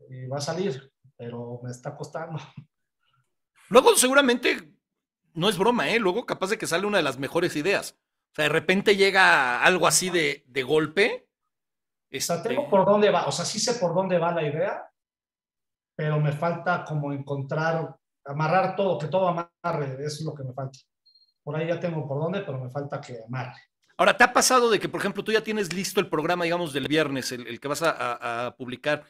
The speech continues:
Speaker 2: No, no grabado, sino que ya está todo estructurado. Y de repente resulta con una estupidez el jueves en la mañana y dices, "Para el
Speaker 1: Mm.
Speaker 2: tren y tiene que ser de esto y a trabajar en marchas forzadas"?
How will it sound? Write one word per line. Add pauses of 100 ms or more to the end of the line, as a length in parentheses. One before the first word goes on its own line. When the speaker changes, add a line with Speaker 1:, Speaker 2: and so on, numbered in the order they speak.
(280)
Speaker 2:
No,
no
grabado,
sino
que
ya
está
todo
estructurado. (440)
Y
de
repente
resulta
con
una
estupidez
el
jueves
en
la
mañana
y
dices, (580)
"Para
el
Speaker 1:
Mm.
Speaker 2:
tren
y
tiene
que
ser
de
esto
y
a
trabajar
en
marchas
forzadas"?